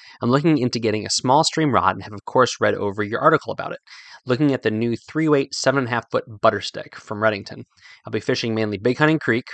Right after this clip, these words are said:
which I think you're quite familiar with. I am. And eventually getting to the small streams of Shenandoah National Park. I've read some differing opinions on fly lines for small stream applications, double tapered, weight forward floating. In your opinion,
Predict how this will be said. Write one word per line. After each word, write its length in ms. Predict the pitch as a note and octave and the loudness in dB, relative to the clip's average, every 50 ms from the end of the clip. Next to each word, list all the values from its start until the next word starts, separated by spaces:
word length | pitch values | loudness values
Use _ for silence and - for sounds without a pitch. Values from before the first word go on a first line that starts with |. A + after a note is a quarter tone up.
| - _ - | -18 _ -8
which 360 | G#2+ G#2+ G#2 - - - - - - | -4 -4 -4 -4 -4 -8 -8 -8 -10
I 40 | G2 | -8
think 220 | - A#2+ G#2+ - | -6 -6 -6 -4
you're 80 | G#2 G2+ | -6 -6
quite 220 | - - G#2+ G#2 | -4 -4 -4 -4
familiar 260 | - G#2+ G2+ G2 G2+ | -4 -8 -6 -4 -2
with. 160 | A2 B2+ D3+ - - _ _ _ - - | -2 -4 -4 -6 -12 _ _ _ -16 -14
I 60 | D3 | -12
am. 240 | - - - D3 D3 _ - - - - - | -12 -10 -12 -12 -12 _ -20 -20 -16 -6 -2
And 100 | A#2 A#2 | 0 2
eventually 360 | A2 A#2 A#2+ - - B2 A2+ | 2 2 2 0 -2 -2 0
getting 220 | A2+ G#2+ A2 G#2+ | 0 -2 -2 -2
to 80 | G2+ - | -4 -8
the 60 | G#2+ | -8
small 220 | - - A2 G#2+ | -6 -4 -4 -4
streams 240 | - - G#2+ G#2+ G2+ | -2 -4 -6 -8 -8
of 60 | G#2 | -8
Shenandoah 400 | - - A2+ G2+ G2 G2 G2+ G2 | -6 -4 -4 -4 -2 -2 -4 -4
National 300 | G2 F#2 F#2 - - A2 | -4 -6 -8 -10 -10 -6
Park. 220 | - B2+ A#2 - _ _ _ _ _ _ _ _ _ _ _ _ - | -4 -4 -4 -4 _ _ _ _ _ _ _ _ _ _ _ _ 4
I've 80 | B2 | 6
read 100 | D3 F3+ | 6 6
some 160 | F3 G#3 F#3+ D3 | 6 4 2 2
differing 260 | D#3 D3+ E3+ D3 C3 | 2 2 2 2 0
opinions 320 | A2 - A#2+ A#2 A2 G#2 | 0 -2 -2 -4 -2 -4
on 100 | G#2 G2 - - | -4 -8 -6 0
fly 180 | - A#2+ A2+ A2 | 4 6 6 6
lines 320 | G#2+ G2 G2 G2 F#2+ - - | 6 4 0 -4 -8 -10 -12
for 120 | - - | -12 -10
small 340 | - - - A#2 A2 A2 A2+ | -10 -6 -4 -2 -2 -2 -2
stream 240 | - - A#2 A2 G2+ | -2 -4 -6 -6 -6
applications, 720 | G2+ G2+ - - - - G#2+ G#2 - - - - - - | -6 -8 -10 -10 -8 -8 -8 -8 -8 -12 -10 -10 -10 -8
double 200 | - - - - | -8 -10 -10 -8
tapered, 440 | - - D#3+ D#3 - D#3+ D#3 D3+ - - - | -2 -2 0 2 4 2 2 2 0 -4 -8
weight 220 | G#2+ - - _ | -8 -8 -8 _
forward 220 | - A2 F#2 - - | -8 -8 -8 -8 -4
floating. 400 | - D#3 D#3+ D#3 D#3 D#3 D3+ D3+ _ _ - - - - | 0 2 4 4 4 2 0 -2 _ _ -20 -20 -16 -8
In 100 | - B2+ | -2 0
your 140 | D3 F3 G3+ | 2 2 2
opinion, 400 | F#3+ - - A2 G2 G2 G2+ A2+ | 0 0 -2 -4 -4 -4 -6 -8